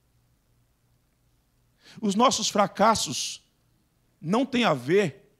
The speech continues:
com o fato de que a palavra de Deus falhou. Não. Os nossos fracassos têm a ver porque, às vezes, nós queremos fazer do nosso jeito. Nós nos achamos e nós pensamos que nós somos mais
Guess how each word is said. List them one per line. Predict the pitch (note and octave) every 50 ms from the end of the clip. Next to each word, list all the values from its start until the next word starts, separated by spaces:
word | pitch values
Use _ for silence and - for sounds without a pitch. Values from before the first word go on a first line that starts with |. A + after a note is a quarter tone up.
| _ _ _ _ _ _ _ _ _
com | - D#3+ F3+ F3+
o | D3
fato | - - - E3 F#3+ F#3 F#3 - E3+
de | D3 E3
que | - G3+
a | F3
palavra | - F#3 E3 D#3 E3+ F#3 F#3 D#3
de | D3 D#3
Deus | - C#3 D#3 F3 E3 -
falhou. | - F#3 D#3 C#3 C#3+ D3+ D#3 C#3 - - _ _ _ _ _ _ _ _ -
Não. | D3+ E3 E3+ G#3 A3 G#3+ D#3+ G#2+ - - _ _ _ _ _ _ _ _ _ _ _ _ _ _ _ _ _ _
Os | - C3+
nossos | C3+ G#3 G#3 - -
fracassos | - E3+ D3+ - G3 F#3
têm | - G#3+ G#3
a | E3+ D3
ver | C#3 F#3 F#3
porque, | - G3 - - F3
às | D#3 C#3
vezes, | B2+ E3+ F#3+
nós | E3+ F3+ E3 -
queremos | - D#3+ D#3 F3+ F#3 -
fazer | - E3 C#3 A#2+ C#3+ F#3+
do | F3+ D3+ C3
nosso | B2+ B2+ D3+ F#3+ G3 - - E3
jeito. | G#2+ G2+ A2 F2 - _ - - - _ _ _ _ _ _ _ _ _ _ _ _ _ _ _ _ _ _ _ _ _ _ _ _ _ _ _ _ _ _ _ _ _ _ _ _ _ _ - - B2 -
Nós | C#3+ D#3 E3+ F#3 G#3 G#3+ G#3 - - - - - _ _ _
nos | - C#3 D#3+ D#3+ C3
achamos | D#3+ C#3+ C#3+ - - - G#3 A#3 B3 A3+ A3 G3 D#3 -
e | F3+
nós | E3+ F3 F3 F3 -
pensamos | - F#3+ E3 C#3 - - G3 A3+ G#3 -
que | - F#3
nós | F3 F3 F3+ -
somos | - G3 F#3+ G3+ G3 F3+ C3+
mais | C#3+ C#3+ D3+ E3+ F3 F3+ - - - -